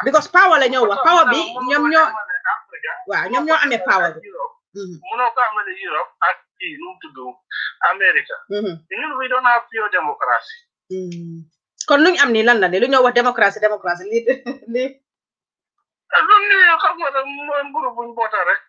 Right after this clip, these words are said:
Speaker 1: Ah.
Speaker 2: Loolu ko ne la dañ ko ñebbe.
Speaker 1: Mburu buñ boota la rek ñu teg ci tuuti ñebbe.
Speaker 2: Voilà, loolu la rek.
Speaker 1: Ah.
Speaker 2: Ñun moom do-, do-, do-, démocratie jaaral ne ma jaaral. Démocratie négociée la.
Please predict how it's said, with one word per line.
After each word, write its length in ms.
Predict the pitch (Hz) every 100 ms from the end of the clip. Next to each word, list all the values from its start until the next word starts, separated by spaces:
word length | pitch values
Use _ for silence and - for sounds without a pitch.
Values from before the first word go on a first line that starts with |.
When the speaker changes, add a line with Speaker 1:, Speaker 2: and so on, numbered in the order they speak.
| _
Speaker 1:
Ah. 120 | 190 202
Speaker 2:
Loolu 260 | 233 233
ko 100 | 208
ne 120 | 196 190
la 120 | -
dañ 160 | 381 381
ko 100 | 370
ñebbe. 320 | 190 - - - _ _ _ _ 180
Speaker 1:
Mburu 260 | 220 269
buñ 140 | 233 208
boota 220 | 190 196
la 100 | 185
rek 140 | 190 202
ñu 100 | 190
teg 140 | 214
ci 140 | - 170
tuuti 200 | 214 202
ñebbe. 280 | 190 165 - _ _ _ _ _ _ _
Speaker 2:
Voilà, 400 | 175 208 196 135 160
loolu 220 | 233 190
la 120 | 175
rek. 180 | 185 - _ _ _ _ 156
Speaker 1:
Ah. 40 |
Speaker 2:
Ñun 240 | 151 240
moom 240 | 247 233 220 220 214 208
do-, 360 | 403 - 214 208
do-, 300 | 220 233 226
do-, 220 | 214 214
démocratie 640 | 214 220 214 196 175 170 -
jaaral 320 | 180 170 156
ne 100 | -
ma 160 | - -
jaaral. 420 | 143 135 - - _ _ _ _ - -
Démocratie 580 | - 214 247 220 190 180
négociée 420 | 170 151 - 135
la. 160 | 117